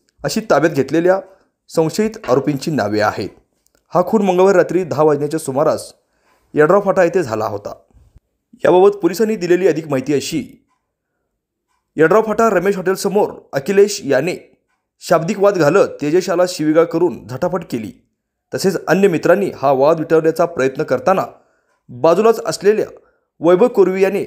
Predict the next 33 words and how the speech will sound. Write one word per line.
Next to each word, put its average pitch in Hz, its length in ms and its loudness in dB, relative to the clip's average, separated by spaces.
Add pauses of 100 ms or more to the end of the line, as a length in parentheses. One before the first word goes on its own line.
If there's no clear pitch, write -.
(120)
धारदार 143 360 -2
कोयत्याने 180 440 -2 (160)
तेजसच्या 190 400 2
डोक्यावर 143 400 2
वार 127 200 2
केला. 107 280 -8 (640)
डोक्यावर 147 440 4
जबर 156 260 2
वार 175 180 2
बसल्याने 160 400 -4
त्याला 120 220 -6
प्रथम 175 400 -6 (180)
आयजीएम 156 440 0
रुग्णालयात 156 320 0
उपचारासाठी 151 380 0
दाखल 127 200 -2
करण्यात 110 280 -4
आले, 107 180 -10 (580)
मात्र 110 180 -4
उपचार 131 260 2
सुरू 175 180 0
असताना 196 380 0
त्याचा 127 280 -6
मृत्यू 135 280 -4
झाला 104 200 -4
आहे. 87 100 -14 (840)
शहापूर 175 260 0
पोलिसांनी 214 320 0
वरील 190 240 2
दोघांना 170 380 2 (480)
ताब्यात 160 220 2
घेऊन 190 220 -2
त्यांच्यावर 156 360 0